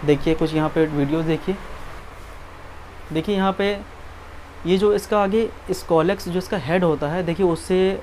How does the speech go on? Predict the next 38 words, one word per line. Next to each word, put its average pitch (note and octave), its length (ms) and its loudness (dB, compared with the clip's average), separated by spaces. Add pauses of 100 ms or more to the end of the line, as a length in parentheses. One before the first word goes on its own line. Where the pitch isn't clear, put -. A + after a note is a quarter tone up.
अटैच D3+ 420 2
है, G#3 160 -2 (520)
किसमें? E3+ 280 0
इन-, E3+ 300 0
ये F3+ 220 4
स्मॉल D#3+ 260 2
इंटेस्टाइन D#3+ 520 0
की F3+ 120 0
है। G3+ 160 0 (400)
और D3+ 60 2
देखिए D#3+ 220 2
नीचे F3+ 240 2
देखिए, F3 300 0 (560)
ये E3+ 80 0
कितना F#3 340 0
लंबा F#3 520 2 (440)
पूरे E3 140 2
इंटेस्टाइन F3 540 0
को F3 80 -2
cover D#3+ 260 2
किए F3 180 0
हुए F3+ 160 2
हैं G3+ 60 0
और E3+ 120 2
अंदर E3 300 2
तक G3+ 200 0
ये F#3+ 160 0
fold, F3 420 2 (260)
folding F#3 440 2
में, F#3+ 100 0
folding E3+ 420 2
में G3 160 0
अंदर D#3+ 260 0
देखिए E3+ 200 2
कितना E3+ 360 0
अंदर E3 200 2
तक D#3+ 220 -4
ये F3 180 0